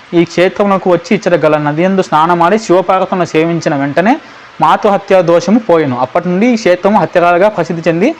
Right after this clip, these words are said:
కాలక్రమేణా హత్యరాల, అత్తిరాలగా మారినది. ఇచ్చట పరశురామ దేవాలయం కూడా ఉన్నది. అది మనకు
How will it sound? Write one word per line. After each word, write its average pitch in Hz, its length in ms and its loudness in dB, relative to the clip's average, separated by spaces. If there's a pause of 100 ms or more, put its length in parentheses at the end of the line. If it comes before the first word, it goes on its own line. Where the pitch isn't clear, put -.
(280)
కాలక్రమేణా 190 560 2
హత్యరాల, 190 480 2
అత్తిరాలగా 180 640 2
మారినది. 143 600 0 (340)
ఇచ్చట 165 220 -2
పరశురామ 208 540 2
దేవాలయం 185 500 2
కూడా 190 200 2
ఉన్నది. 180 400 2 (220)
అది 160 460 2
మనకు 127 420 -2